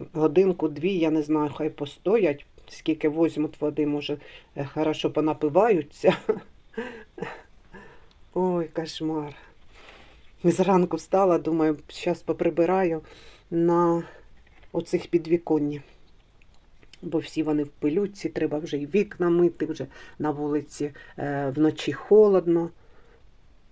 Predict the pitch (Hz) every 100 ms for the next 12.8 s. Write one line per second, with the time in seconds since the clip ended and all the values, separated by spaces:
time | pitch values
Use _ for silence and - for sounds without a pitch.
0 | - - 220 214 202 196 175 180 202 247
1 | 247 233 226 220 220 180 202 208 - -
2 | - - - - 143 151 180 - 156 147
3 | 143 139 - 160 143 _ - - - -
4 | - - - - - - - 202 165 185
5 | 175 147 143 - - - _ - - -
6 | - _ - - 160 156 185 226 190 160
7 | 160 160 160 156 151 - 156 151 147 -
8 | - 143 143 147 147 - - 143 135 139
9 | 143 185 202 - - - - 151 139 -
10 | 143 135 147 143 143 135 147 143 202 202
11 | 175 170 170 - 147 143 - 135 135 -
12 | 139 143 - - - - 185 196